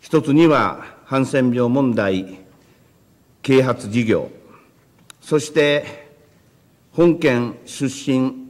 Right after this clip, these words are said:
入所者支援事業、ハンセン病元患者家族への保障法を定める、えー、支援事業についてが、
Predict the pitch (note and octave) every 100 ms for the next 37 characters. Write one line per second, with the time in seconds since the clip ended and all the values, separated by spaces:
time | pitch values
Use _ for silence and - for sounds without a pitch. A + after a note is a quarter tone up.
0 | - A#2+ C#3 C#3 C3 D#3+ - C3+ C3 -
1 | - - A2 G2+ F#2+ G2+ G2 E2 B1+ -
2 | _ _ _ _ _ _ _ _ _ _
3 | _ _ _ _ _ C#3+ C#3 C#3 C3 A#2+
4 | B2 A#2+ A#2 - - - A2+ C#3+ C#3+ A2+
5 | D3 C#3+ A2+ A2+ A2 - - - C#3+ C#3+
6 | C3 - G#2 G#2 - _ _ _ _ -
7 | C#3+ D3+ G2+ - - B2+ - C3+ B2 A2+
8 | G#2+ C3+ C#3 - - - _ _ _ _
9 | _ _ _ _ _ _ _ _ - C3
10 | C#3+ D#3+ G2+ E2 - - _ _ _ _
11 | - G#2+ G#2 G#2 G2+ G2 G2 C3+ B2 A2+
12 | B2 C3+ A2+ G2+ F#2+ A#2+ G2+ A#2 C3 D3
13 | C#3 -